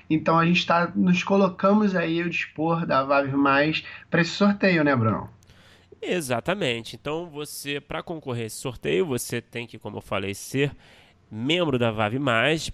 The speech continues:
Speaker 2: E pra ser membro da Vave Mais, tudo que você precisa fazer é entrar no site, que tá cheio de informação de tudo que você precisa lá no Vave, na vave ponto arte ponto B R.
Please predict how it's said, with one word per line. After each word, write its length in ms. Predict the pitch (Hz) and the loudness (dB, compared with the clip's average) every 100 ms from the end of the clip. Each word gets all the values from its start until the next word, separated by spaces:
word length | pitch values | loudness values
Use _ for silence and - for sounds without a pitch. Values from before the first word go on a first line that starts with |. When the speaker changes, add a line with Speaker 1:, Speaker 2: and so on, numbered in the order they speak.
| - | -2
Speaker 2:
E 160 | 233 | 0
pra 180 | 254 208 | 2 -2
ser 380 | 190 - 165 170 | -4 -4 -4 -4
membro 440 | 151 165 208 190 135 | -2 -2 -2 -4 -4
da 160 | 127 | -2
Vave 240 | 113 107 160 | -2 -6 -4
Mais, 480 | 147 135 156 165 | -4 -2 -4 -6
tudo 240 | - - 147 | -14 -20 -14
que 80 | 135 | -10
você 240 | 131 123 | -8 -8
precisa 340 | - - 117 | -10 -16 -12
fazer 320 | 117 135 131 156 | -8 -6 -4 -2
é 60 | |
entrar 400 | 156 143 139 151 | -4 -4 -4 -2
no 100 | 151 | -2
site, 720 | 143 - 147 165 175 156 - 127 | -6 -4 0 0 0 -2 -8 -16
que 140 | - | -10
tá 100 | 127 | -8
cheio 360 | - - 175 165 | -6 -4 -2 -4
de 80 | |
informação 580 | 151 147 131 113 - 135 | -6 -6 -6 -6 -6 -6
de 160 | 127 - | -6 -6
tudo 180 | 160 170 | -6 -6
que 100 | 127 | -10
você 220 | 127 127 | -10 -10
precisa 560 | - - - 135 147 | -10 -12 -6 -4 -2
lá 120 | 131 123 | -2 -2
no 120 | 110 | -4
Vave, 460 | 98 104 120 143 | -4 0 0 0
na 140 | 147 113 | -2 -4
vave 320 | 107 120 123 - | -2 -4 -4 -8
ponto 320 | 135 135 - - 113 | -6 -6 -8 -8 -2
arte 340 | 120 120 - | -2 -2 -8
ponto 400 | - 135 147 143 | -6 -2 -2 -2
B 100 | 117 | -2
R. 440 | 101 101 117 139 | -2 -2 -2 -6